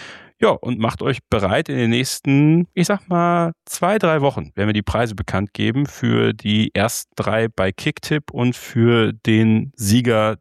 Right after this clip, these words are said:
des F eins Fantasy Spiels. Und da könnt ihr euch drauf freuen, denn das sind richtig, richtig coole Preise für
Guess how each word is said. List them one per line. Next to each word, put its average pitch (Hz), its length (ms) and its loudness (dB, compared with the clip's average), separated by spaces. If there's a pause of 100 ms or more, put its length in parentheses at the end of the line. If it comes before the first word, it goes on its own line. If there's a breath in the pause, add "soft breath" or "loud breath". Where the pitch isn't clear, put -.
des 107 480 -4
F 117 180 -4
eins 110 240 -4
Fantasy 107 480 -4
Spiels. - 720 -8
Und 104 320 -2
da 107 60 -2
könnt 110 260 -4
ihr 104 160 -2
euch 101 300 -4
drauf 92 220 0
freuen, 90 260 0
denn 87 100 0
das 87 160 -2
sind 87 140 -2
richtig, 98 400 -2
richtig 98 260 -6
coole 87 260 -2
Preise 85 460 -2 (480 loud breath)
für - 200 2